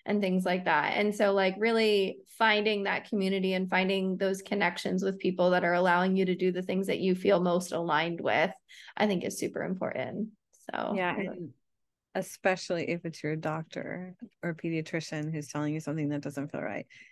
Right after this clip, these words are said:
Speaker 2: do not be afraid to switch doctors. I think that's important, 'cause young moms don't realize that these are,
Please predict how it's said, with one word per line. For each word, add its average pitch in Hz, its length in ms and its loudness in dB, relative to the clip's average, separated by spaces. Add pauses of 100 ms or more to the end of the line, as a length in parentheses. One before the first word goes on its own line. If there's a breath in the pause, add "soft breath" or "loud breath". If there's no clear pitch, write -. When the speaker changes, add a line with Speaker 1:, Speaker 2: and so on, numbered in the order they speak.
(120 loud breath)
Speaker 2:
do 196 120 2
not 185 500 4
be 165 100 0
afraid 156 320 -2
to 156 80 -4
switch 143 320 -6
doctors. 131 680 -8 (1000)
I 170 100 0
think 165 200 0
that's 156 180 0
important, 156 500 -2
'cause 156 280 -4
young 170 260 0
moms 156 300 0
don't 143 180 -4
realize 147 500 0
that 131 160 -2 (140)
these 180 220 0
are, 175 400 2